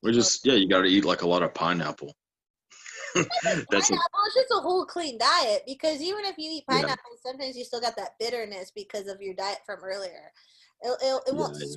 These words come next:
Speaker 1: yeah.
Speaker 2: sweeten it a hundred percent, you know?
Speaker 1: No, that was, like, always a, a myth, like, a high school myth, is that all you gotta do is just
Speaker 2: Raw
Speaker 1: eat, like, a
Speaker 2: pineapple
Speaker 1: shitload of
Speaker 2: juice?
Speaker 1: pineapple.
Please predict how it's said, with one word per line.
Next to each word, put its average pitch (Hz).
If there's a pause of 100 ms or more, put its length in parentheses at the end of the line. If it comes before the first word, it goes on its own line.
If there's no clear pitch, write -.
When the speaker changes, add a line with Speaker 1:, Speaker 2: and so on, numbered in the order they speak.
(240)
Speaker 1:
yeah. 269
Speaker 2:
sweeten 247
it 240
a 226
hundred 220 (100)
percent, 180 (220)
you 196
know? 180
Speaker 1:
No, 80 (160)
that 101
was, 113
like, 104
always 90
a, 78
a 85
myth, 85
like, 82
a 76
high 80
school 82
myth, 80
is 80
that 78 (460)
all 87
you 90
gotta 87
do 87
is 80
just -
Speaker 2:
Raw -
Speaker 1:
eat, 76
like, 73
a -
Speaker 2:
pineapple -
Speaker 1:
shitload 85
of 78
Speaker 2:
juice? -
Speaker 1:
pineapple. 85